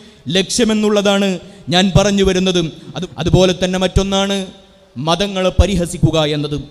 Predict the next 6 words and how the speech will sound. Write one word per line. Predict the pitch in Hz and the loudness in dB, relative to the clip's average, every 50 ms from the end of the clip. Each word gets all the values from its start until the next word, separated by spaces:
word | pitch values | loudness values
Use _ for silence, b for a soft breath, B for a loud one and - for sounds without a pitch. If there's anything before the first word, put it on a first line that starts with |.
| - - - - _ _ _ _ _ _ _ _ _ - 120 | -20 -20 -20 -20 _ _ _ _ _ _ _ _ _ -18 -12
അള്ളാഹുവിൻ്റെ | 123 147 170 160 151 175 170 175 175 185 - | -4 -2 0 0 0 0 -2 -2 0 0 0
പ്രവാചകൻ | 180 175 185 190 185 170 185 180 190 185 175 202 | 2 2 2 2 2 0 0 -2 -2 -4 -2 -2
സല്ലല്ലാഹു | 190 196 196 185 180 190 190 180 165 208 196 | -2 -2 -2 -2 0 0 0 0 0 -2 -4
അലൈഹി | 190 208 202 196 185 196 196 | -2 -4 -4 -4 -6 -6 -8
വസല്ലമയെ | 202 - 214 208 208 214 214 214 220 220 202 - - - - b b b b b b - | -8 -8 -8 -8 -8 -6 -4 -4 -2 -4 -4 -6 -10 -20 -20 b b b b b b -2
വിശിഷ്യ | 175 - 220 208 - - 220 | 0 2 2 0 0 0 0